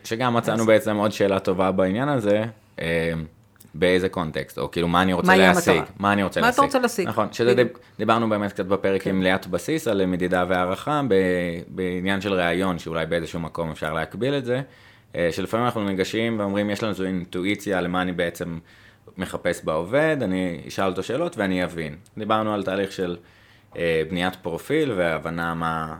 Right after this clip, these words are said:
Speaker 1: המאפיינים השונים, ויצירת שאלות שאולי בוחנות את זה. אה, אז,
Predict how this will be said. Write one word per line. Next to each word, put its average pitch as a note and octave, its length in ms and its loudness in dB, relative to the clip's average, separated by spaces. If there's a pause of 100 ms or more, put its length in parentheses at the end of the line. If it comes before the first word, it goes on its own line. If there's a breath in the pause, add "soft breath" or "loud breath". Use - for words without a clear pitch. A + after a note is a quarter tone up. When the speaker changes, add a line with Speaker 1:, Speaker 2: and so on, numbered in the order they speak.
(100)
Speaker 1:
המאפיינים D#2 760 -6
השונים, C#3+ 560 -4
ויצירת F2 480 -2
שאלות F2 420 0
שאולי D#2+ 340 -4
בוחנות D#2+ 460 -8
את D2+ 100 -4
זה. D2 120 -6 (600 loud breath)
אה, D#2 360 2 (360)
אז, D#2 360 -6